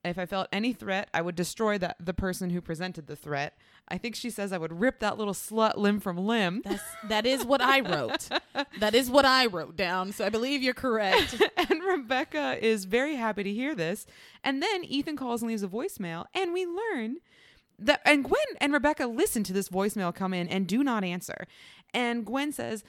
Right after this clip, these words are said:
Speaker 1: Oh, this is the fifth message from Ethan calling to check in.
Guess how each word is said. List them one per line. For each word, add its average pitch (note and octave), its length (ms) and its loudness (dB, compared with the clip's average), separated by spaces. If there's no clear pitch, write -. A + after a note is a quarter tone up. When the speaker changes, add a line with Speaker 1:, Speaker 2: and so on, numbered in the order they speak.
Speaker 1:
Oh, A#3 160 -2
this C4+ 240 -2
is D4+ 120 -6
the A#3+ 160 2
fifth - 540 -10
message A#3 640 -2
from G#3+ 240 -2
Ethan F#3 580 -4
calling C#4 500 2
to B3 120 -4
check G#3 340 -2
in. F3+ 320 -8